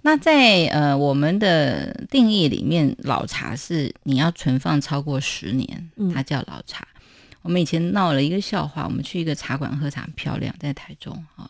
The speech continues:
Speaker 1: 原木的桌子。他说：“哦，我们有骊山三年老茶。”我想说：“嗯，三年怎么叫老茶？”后来他的意思是三年，然后他们做成老茶的味道，因为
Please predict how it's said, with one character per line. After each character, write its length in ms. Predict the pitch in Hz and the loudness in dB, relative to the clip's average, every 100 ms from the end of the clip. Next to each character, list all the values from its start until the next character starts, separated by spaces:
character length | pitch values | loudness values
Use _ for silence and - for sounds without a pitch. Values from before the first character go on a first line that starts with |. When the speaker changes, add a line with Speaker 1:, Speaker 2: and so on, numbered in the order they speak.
| - | -8
Speaker 1:
原 140 | 156 | -2
木 240 | 160 214 208 | 2 2 2
的 120 | - | -4
桌 260 | - 165 160 | -4 -2 -2
子。 240 | - - - - | -2 -10 -12 -8
他 140 | 202 | -4
说 100 | 202 - | -4 0
：“哦， 160 | 285 - - | 0 0 -6
我 100 | 170 | 2
们 140 | 180 | 6
有 160 | 202 156 | 8 6
骊 180 | 156 190 | 6 4
山 220 | 214 220 | 6 6
三 240 | - 220 | 8 10
年 140 | 196 143 | 10 8
老 140 | - | 4
茶。” 140 | - 143 | -4 -6
我 40 | |
想 100 | 156 156 | -2 -2
说 120 | 170 | -2
：“嗯， 180 | 151 220 _ _ - _ | -2 -2 _ _ -20 _
三 200 | - 190 | 0 6
年 120 | 147 | 8
怎 80 | 127 | 8
么 80 | 139 | 6
叫 160 | 165 143 | 8 6
老 160 | - | 4
茶？” 200 | - - - | -4 -10 0
后 120 | 185 | 4
来 140 | 151 - | 4 2
他 120 | 180 | -4
的 120 | 196 - | -2 -2
意 100 | 180 | -4
思 200 | - 131 | -4 -4
是 200 | 156 143 - - - _ | -2 -4 -6 -20 -20 _
三 320 | - 196 233 | 0 8 10
年， 320 | 190 127 - - _ - | 10 6 0 -8 _ -4
然 100 | 147 | 0
后 140 | 180 | 2
他 120 | 170 175 | 2 2
们 160 | 143 | 2
做 220 | 135 190 143 | 2 2 2
成 240 | - - - - _ _ - | 0 -6 -6 -10 _ _ -8
老 220 | 143 - | -6 -6
茶 220 | - - - | -8 -10 -10
的 180 | 117 - | -8 -2
味 180 | 151 | -2
道， 240 | 135 143 - _ | -2 -6 -8 _
因 140 | - | 0
为 120 | 214 | 2